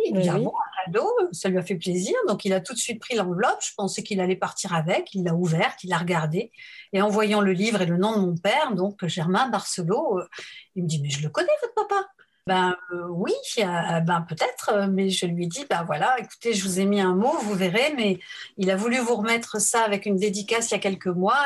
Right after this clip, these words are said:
Speaker 1: et il s'attendait à ce que vous lui répondiez et, et il est vraiment, » donc je lui explique à nouveau, euh, dans quelle période il,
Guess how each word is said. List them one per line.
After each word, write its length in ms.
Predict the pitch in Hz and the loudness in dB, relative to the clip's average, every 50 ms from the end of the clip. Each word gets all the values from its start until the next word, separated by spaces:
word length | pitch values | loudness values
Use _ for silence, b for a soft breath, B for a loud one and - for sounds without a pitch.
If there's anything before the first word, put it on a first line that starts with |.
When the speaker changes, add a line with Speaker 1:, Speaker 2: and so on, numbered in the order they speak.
| 262 220 | 2 0
Speaker 1:
et 100 | 202 185 | 0 0
il 440 | 185 190 196 196 196 202 202 190 | -2 -2 -4 -8 -12 -12 -8 -4
s'attendait 480 | 180 - 196 196 - 208 196 202 214 220 | -2 0 0 0 2 2 2 4 4 2
à 40 | 220 | 2
ce 120 | 214 - | 0 -2
que 260 | - - 196 175 175 | -2 -2 0 0 0
vous 220 | 175 165 170 180 175 | -2 -2 -4 -4 -4
lui 200 | 175 170 180 185 | -2 0 0 2
répondiez 540 | 185 202 - - 190 180 180 175 190 214 240 262 269 311 311 240 208 | 2 0 0 0 0 0 2 2 2 2 2 4 4 4 4 2 2
et, 120 | 185 175 B B B B B B B B | 0 -2 B B B B B B B B
et 300 | 185 190 - 190 190 190 | -10 -8 -8 -8 -6 -6
il 200 | 190 190 185 196 | -4 -2 0 0
est 40 | |
vraiment, » 560 | 185 170 175 190 190 196 208 220 233 240 240 240 | 0 2 2 2 2 2 2 2 2 2 2 2
donc 220 | 190 196 226 233 | 2 2 2 2
je 80 | 202 196 | 2 2
lui 200 | 185 180 175 175 | 2 2 0 0
explique 460 | 190 196 - - - 190 208 220 - | 0 0 -2 -2 -2 -4 -6 -4 -4
à 80 | 180 175 | -4 -2
nouveau, 460 | 180 185 165 147 175 202 220 196 170 | 0 0 0 0 0 0 0 -2 -4
euh, 100 | 175 175 - B B B B B | -6 -8 -10 B B B B B
dans 160 | 170 170 170 | -4 -4 -2
quelle 180 | - 202 202 165 | -2 -4 -4 -2
période 400 | - 196 180 190 190 190 196 175 | -2 -2 0 2 2 2 0 0
il, 140 | 180 180 190 | -2 -4 -4